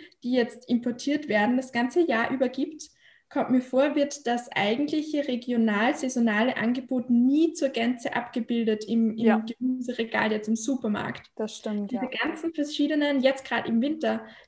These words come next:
Speaker 1: diese Kraut- und Kohlsorten,
Speaker 2: Mhm.
Speaker 1: das ist ja alles extrem gesund.
Speaker 2: Ja,
Speaker 1: Vitamin C
Speaker 2: sehr.
Speaker 1: und, und all dieses Zeug, es hat ja ein, die Natur ist ja da so genial, das hat ja einen Sinn, dass das genau jetzt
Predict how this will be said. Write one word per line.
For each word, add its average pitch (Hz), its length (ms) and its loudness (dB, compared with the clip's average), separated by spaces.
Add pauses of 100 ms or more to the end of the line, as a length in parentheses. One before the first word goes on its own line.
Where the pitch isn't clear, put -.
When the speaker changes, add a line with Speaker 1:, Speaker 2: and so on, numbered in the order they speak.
Speaker 1:
diese 254 240 -4
Kraut- 247 480 2
und - 300 -2
Kohlsorten, 208 1200 0 (120)
Speaker 2:
Mhm. 220 360 2
Speaker 1:
das 220 140 -6
ist - 100 -8
ja - 140 -2
alles 294 220 2
extrem 277 800 -4
gesund. 262 680 0
Speaker 2:
Ja, 240 60 -4
Speaker 1:
Vitamin 240 440 4 (180)
C 285 360 4
Speaker 2:
sehr. 233 260 10
Speaker 1:
und, 277 80 2
und 262 60 -2 (180)
all 277 80 4
dieses 294 240 -2
Zeug, 294 220 2
es 285 120 -4
hat 277 200 -4
ja 277 120 4 (100)
ein, 254 160 -2 (180)
die 262 60 2
Natur 302 640 0
ist 269 140 -6
ja 269 80 -4
da 254 100 -4
so 311 320 -4
genial, 269 400 0
das 277 160 -4
hat 254 140 -8
ja 247 40 -2
einen 240 160 0
Sinn, 349 300 -2
dass 285 180 2
das 233 160 -10
genau 233 380 0
jetzt 233 400 -4